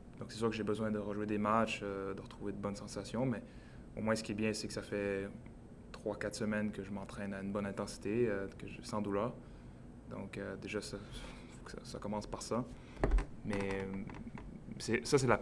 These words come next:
la chose principale qui est différente. Sinon, euh, euh, sinon, après, les victoires, les défaites, c'est des situations que j'ai vécues par avant.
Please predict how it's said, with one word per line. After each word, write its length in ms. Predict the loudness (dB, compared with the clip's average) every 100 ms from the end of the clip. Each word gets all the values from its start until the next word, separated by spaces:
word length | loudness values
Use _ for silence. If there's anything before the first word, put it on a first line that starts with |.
| 6
la 60 | 6
chose 240 | 8 6
principale 460 | 4 0 4 2 4
qui 100 | 0
est 20 |
différente. 500 | 0 -2 -2 -2 -4
Sinon, 480 | -4 0 4 4 2
euh, 40 | -2 -6 -12 -14 -14 -14 -14 -14 -14 -14 -14 -10 -10
euh, 40 | -8 -10 -10 -12 -12 -10
sinon, 360 | -8 -2 0
après, 360 | -2 0 0 0
les 120 | 0
victoires, 360 | -2 4 6 8
les 100 | 6
défaites, 360 | 2 2 0
c'est 120 | 0 -4
des 100 | -2
situations 380 | -2 -2 -2 -2
que 40 |
j'ai 80 | -2
vécues 240 | -2 -4
par 180 | -4 -4
avant. 160 | -6